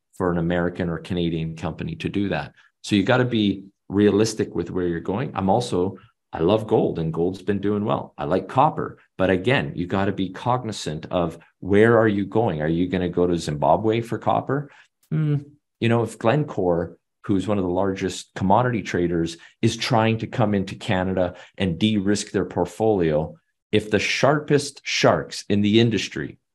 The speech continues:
who have their assets in those politically risky jurisdictions are trying to follow my concept of de-risk your portfolio, um, you might wanna pay attention to that.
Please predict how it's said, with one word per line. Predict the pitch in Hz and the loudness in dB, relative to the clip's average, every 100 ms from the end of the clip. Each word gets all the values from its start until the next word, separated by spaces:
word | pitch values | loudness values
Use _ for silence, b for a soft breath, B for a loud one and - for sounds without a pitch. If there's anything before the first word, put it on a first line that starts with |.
| _ _ _ | _ _ _
who | 113 | 2
have | 98 139 117 185 | 4 4 2 4
their | 120 101 | 4 6
assets | 98 95 90 90 - - | 6 4 -2 -4 -6 0
in | 107 | 2
those | 101 95 | 2 0
politically | - 101 98 95 95 95 | 0 0 2 0 0 -2
risky | 90 92 90 | -2 -4 -6
jurisdictions | 87 95 85 - 92 - 87 85 | -4 -4 -4 -6 -8 -6 -6 -2
are | 92 90 | 0 0
trying | - 113 107 | -2 -2 -2
to | 101 | -6
follow | - 98 98 87 | -2 0 2 0
my | 87 | -2
concept | 90 - 101 95 - 85 - B B B | -4 -2 -2 -2 -4 -4 -6 B B B
of | 82 85 | -2 0
de-risk | 101 92 95 98 | 0 2 2 0
your | - 85 | -4 -6
portfolio, | 85 - 104 104 90 80 80 B B _ _ - | -6 -6 -2 0 0 -2 -4 B B _ _ -4
um, | 85 82 78 78 - - | 0 0 0 -4 -12 -4
you | 104 | 0
might | 113 87 | 2 0
wanna | 101 | -2
pay | 85 98 | -4 -6
attention | 80 - 85 - 67 | -8 -8 -10 -10 -12
to | - | -12
that. | - - | -12 -12